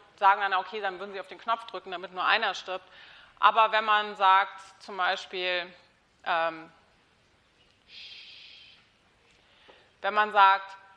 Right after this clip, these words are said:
sie haben die Möglichkeit, einen Menschen aufs Gleis zu schubsen, damit der nicht die fünf Leute umbringt, dann sagen die meisten Leute, dass sie das lieber nicht <laughs> machen möchten.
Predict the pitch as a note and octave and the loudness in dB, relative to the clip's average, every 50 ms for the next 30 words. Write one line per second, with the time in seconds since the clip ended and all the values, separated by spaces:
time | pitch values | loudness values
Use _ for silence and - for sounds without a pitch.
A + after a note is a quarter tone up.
0 | _ _ _ _ _ A3 A3+ A3+ A#3+ A#3+ A#3 A#3 B3+ C4+ - C4 - - - G#3+ | _ _ _ _ _ 2 2 2 2 0 -6 -6 -6 -6 -6 -10 -6 2 2 2
1 | G#3+ - - G#3 G3+ G3+ G#3 G#3 G#3 G#3 G3+ A3+ - - G3+ E3 - - - - | 2 2 0 0 0 0 -2 -8 -8 -8 -8 -8 -8 -10 -8 -8 -8 -8 -4 -2
2 | F#3 F3 F3+ - - - - - - G4+ G#4 - - - F#3+ G3+ B3 C4 A#3+ _ | -2 -2 -2 -4 -12 -16 -14 -4 -4 -4 -4 -4 -14 -16 -16 -16 -18 -20 -20 _
3 | _ _ _ _ _ _ _ _ _ _ _ _ _ _ - G#3 G#3 A3 A3+ A3 | _ _ _ _ _ _ _ _ _ _ _ _ _ _ -6 -6 -4 -4 -8 -10
4 | - - - G#3+ G#3 G3 G3 F#3+ F#3 F#3+ F#3+ G3+ G#3+ - - - F#3+ - A#3 A#3+ | -12 -8 -2 2 6 6 6 6 6 2 -2 -6 -12 -12 -12 -16 -14 -12 -14 -14
5 | - A#3 G3 F3+ - - E3 - F#3 F3+ F#3 F#3+ F#3 F#3+ F#3+ - - - - - | -8 -2 -2 -2 -2 -4 -10 -12 -12 -12 -10 -10 -10 -10 -12 -18 -20 -20 -20 -20
6 | _ _ - - G#3+ A3 G#3 G#3 G3+ G3+ G#3+ G#3 G3+ G3 F#3 F#3 F#3+ - G#3+ F#3+ | _ _ -6 -6 -6 -2 2 4 4 4 4 0 -8 -2 0 0 0 0 -6 -8
7 | F#3+ F#3 F3 F3 F3 _ F3+ F3 - - F3+ E3 D#3 D#3 E3+ - - - - - | -10 -8 -10 -16 -18 _ -18 -18 -18 -18 -16 -14 -14 -14 -14 -16 -6 -2 -2 -2
8 | - - - - G3 - - C4+ - - - - - - A#3 | -2 -4 -10 -14 -14 -6 -6 -6 -6 -6 -12 -14 -14 -14 -14